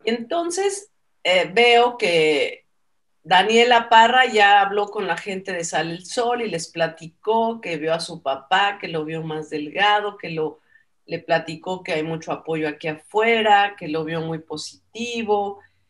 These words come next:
Em, qué, qué fuerte, ¿no? Eh, eh, sigue siendo este caso.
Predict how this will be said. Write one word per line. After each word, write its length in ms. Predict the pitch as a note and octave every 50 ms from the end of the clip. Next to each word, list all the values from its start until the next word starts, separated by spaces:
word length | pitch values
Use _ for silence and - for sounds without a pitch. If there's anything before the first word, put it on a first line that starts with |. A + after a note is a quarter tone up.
| _ _ _ -
Em, 800 | - E3 E3 E3 D#3+ D#3+ D#3+ D#3+ D#3+ D#3+ D#3 D#3 D3+ D3 - _ _ _ _ _ _ _ _ _ _ _
qué, 480 | - A3+ A3+ B3 C4 C4+ - - - -
qué 460 | - A#3+ B3 B3+ C4 C4 C4 C4+ C4+ C4
fuerte, 580 | - - C4 B3 B3 B3+ C4 B3+ - A3 F3+ E3+
¿no? 520 | E3+ F3 G3 A3 B3+ C#4+ C#4+ - - _ -
Eh, 460 | - F3 E3 C#3+ - - D2+ - -
eh, 140 | - G3+ -
sigue 240 | - - G#3+ A3 A#3
siendo 300 | A3+ - G#3+ G#3+ G#3+ G#3+
este 260 | G#3+ - - G3 F#3+
caso. 580 | - F#3+ F#3 F#3 - - G3+ G3+ C#4+ F4+ -